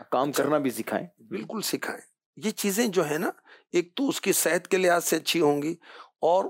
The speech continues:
Speaker 2: اس کی باطنی تربیت ہو رہی ہے۔
Speaker 1: ہوں۔
Speaker 2: کیونکہ گھر کے کام کاج کرنے سے عاجزی پیدا ہوتی
Speaker 1: عاجزی
Speaker 2: ہے۔
Speaker 1: پیدا، صفائی ستھرائی بھی سیکھے گا۔ سبحان اللہ۔
Speaker 2: انڈرسٹوڈ ہے۔ اچھا،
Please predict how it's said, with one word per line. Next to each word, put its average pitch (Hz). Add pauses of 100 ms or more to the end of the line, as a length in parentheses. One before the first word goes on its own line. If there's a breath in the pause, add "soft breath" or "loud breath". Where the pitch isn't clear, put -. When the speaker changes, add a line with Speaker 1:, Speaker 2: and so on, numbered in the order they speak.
(120)
Speaker 2:
اس 170
کی 226
باطنی 151
تربیت 165
ہو 107
رہی 95
ہے۔ -
Speaker 1:
ہوں۔ -
Speaker 2:
کیونکہ 185 (140)
گھر 156
کے 185
کام 143
کاج 156
کرنے 135
سے 147 (360 loud breath)
عاجزی 160
پیدا 113
ہوتی 85
Speaker 1:
عاجزی 101
Speaker 2:
ہے۔ -
Speaker 1:
پیدا، -
صفائی 127
ستھرائی 135
بھی 143
سیکھے 113
گا۔ 104
سبحان -
اللہ۔ -
Speaker 2:
انڈرسٹوڈ 196
ہے۔ 170 (840)
اچھا، -